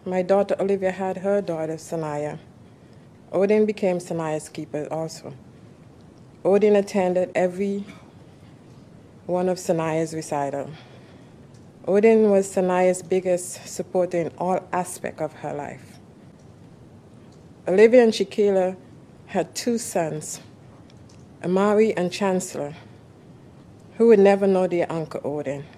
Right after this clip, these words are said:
Odin would have taught them to be like him, to have respect, to have respect and manners to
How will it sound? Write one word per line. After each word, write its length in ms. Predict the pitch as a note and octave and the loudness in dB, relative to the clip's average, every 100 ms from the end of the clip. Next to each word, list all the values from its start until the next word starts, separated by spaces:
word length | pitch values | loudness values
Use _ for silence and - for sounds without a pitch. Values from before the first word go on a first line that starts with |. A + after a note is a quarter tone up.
| - - - - - - - - - - - - - - - - - - | -20 -20 -20 -20 -20 -20 -20 -20 -20 -20 -20 -20 -20 -20 -20 -20 -20 -4
Odin 400 | F3+ G#3 A3 A3 | 2 4 6 4
would 140 | G#3+ G3+ | 4 4
have 240 | F#3+ G3 | 2 -2
taught 360 | - F#3+ F#3 - - - - - - | -4 -2 -2 -6 -20 -20 -20 -20 -10
them 260 | F3 F#3 F3+ | -4 -4 -4
to 160 | F#3 | -6
be 220 | F3 F#3 | -6 -4
like 240 | F3 F3 - | -2 -4 -4
him, 260 | E3+ D#3 D#3 - - - - - - - - - - - - - - - - - | -10 -10 -12 -20 -20 -20 -20 -20 -20 -20 -20 -20 -20 -20 -20 -20 -20 -20 -20 -20
to 160 | - F#3 | -14 -12
have 320 | F#3 - E3+ | -10 -12 -10
respect, 500 | F#3+ - - - - - - - - - - - - - - | -12 -14 -20 -20 -20 -20 -20 -20 -20 -20 -20 -20 -20 -20 -12
to 160 | A3+ | -10
have 240 | G#3+ A#3+ G#3+ | -2 0 0
respect 640 | A3+ A3 - - D#3+ - - - - - - - - - - - - - - - - - | -4 -6 -6 -2 -2 -2 -18 -20 -20 -20 -20 -20 -20 -20 -20 -20 -20 -20 -20 -20 -20 -10
and 220 | A#3 A3 G#3 | -2 2 4
manners 420 | G#3+ G3+ G3+ - | 2 0 -2 -4
to 160 | A3+ | -6